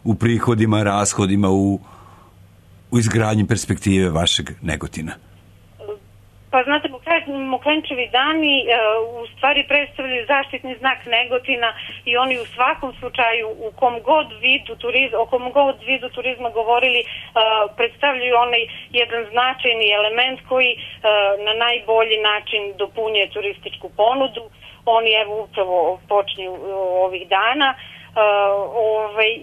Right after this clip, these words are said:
Speaker 2: i oni mogu da budu, da kažem, mamac za,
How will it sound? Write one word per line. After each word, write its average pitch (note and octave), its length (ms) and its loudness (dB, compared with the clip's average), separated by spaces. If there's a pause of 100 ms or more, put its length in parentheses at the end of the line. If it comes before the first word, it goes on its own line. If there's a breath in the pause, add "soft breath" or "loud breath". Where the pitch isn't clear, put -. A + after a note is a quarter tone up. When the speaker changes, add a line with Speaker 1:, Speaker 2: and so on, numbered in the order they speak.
(120)
Speaker 2:
i B3 180 0 (160)
oni B3 120 0
mogu B3 380 2
da G#3+ 120 0
budu, F#3+ 520 -8 (100)
da G#3+ 100 0
kažem, G#3+ 400 -2 (100)
mamac A3+ 360 0 (640 loud breath)
za, A3 140 4